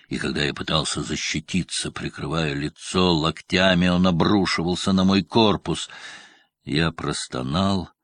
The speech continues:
глаза мои закатились, ноги совершенно ослабли, и если бы не веревки, я бы рухнул на земь.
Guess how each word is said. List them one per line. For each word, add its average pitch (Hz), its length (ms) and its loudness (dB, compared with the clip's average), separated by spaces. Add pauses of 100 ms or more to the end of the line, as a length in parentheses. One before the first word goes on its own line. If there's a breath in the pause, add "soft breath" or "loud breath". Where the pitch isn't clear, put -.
(1200)
глаза 65 480 -6
мои 60 240 -6
закатились, - 960 -6 (880)
ноги 71 380 2
совершенно 62 680 -8
ослабли, 82 560 -8 (600)
и 65 100 -6
если 90 480 0
бы 90 140 -2
не 82 160 0
веревки, 69 520 -6
я - 160 -12
бы - 120 -10
рухнул 76 480 -8
на 64 220 -8
земь. - 220 -12